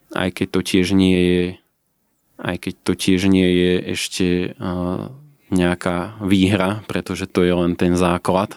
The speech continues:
že by sme mali zmeniť komplet prístup k tým lesom, ale to už je zase ďalšia téma, len v Rumunsku sa naozaj ešte ťažia aj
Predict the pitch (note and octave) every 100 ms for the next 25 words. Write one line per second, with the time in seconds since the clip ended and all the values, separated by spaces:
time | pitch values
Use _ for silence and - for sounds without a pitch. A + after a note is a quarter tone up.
0 | G2+ F2+ F2+ F2 F2+ _ - _ F2+ F#2
1 | F2 F2 F2+ F#2 F2 F2 - F2+ F2 F#2
2 | F2+ - F2+ E2+ - F#2 - F#2 F2+ F2+
3 | F2 G2 F#2 F2 F2 - F2+ E2+ F2 F#2
4 | F2 F2+ - - - - - G2+ F#2 -
5 | F2 F2 F2 - F2+ F2+ - F2+ F2+ F#2+
6 | G#2 F#2 F#2 F2+ F#2 F2 F2+ - F#2 F2+
7 | F2+ F2 F2 F2 E2+ - F#2 F2 - -
8 | - - - F2+ E2+ F2+ F2 F2+